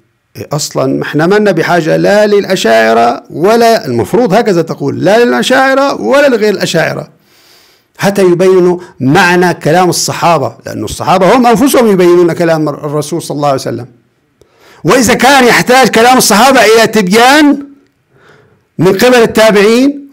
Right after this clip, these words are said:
طيب وبلكي بده الت-، التابعين أيضًا يحتاج إلى تبيان، و-، وأتباع، و-، من قبل أتباع التابعين، وكذلك أتباع التابعين بلكي أيضًا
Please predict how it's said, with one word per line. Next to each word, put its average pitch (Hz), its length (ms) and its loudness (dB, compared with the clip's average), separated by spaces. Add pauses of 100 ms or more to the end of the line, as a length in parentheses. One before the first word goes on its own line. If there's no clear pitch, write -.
(120)
طيب 139 180 -2
وبلكي 190 400 -2
بده 170 220 -4
الت-، 170 140 -6
التابعين 165 540 -2
أيضًا 170 200 -2
يحتاج 156 420 -2
إلى 160 160 -2
تبيان، 160 440 -2
و-، 151 580 -8
وأتباع، 175 440 0
و-، 131 640 -8
من 156 220 0
قبل 160 380 0
أتباع 156 360 0
التابعين، 160 480 0 (380)
وكذلك 175 480 0
أتباع 170 280 -2
التابعين 165 400 -2
بلكي 180 300 -2
أيضًا 170 400 -4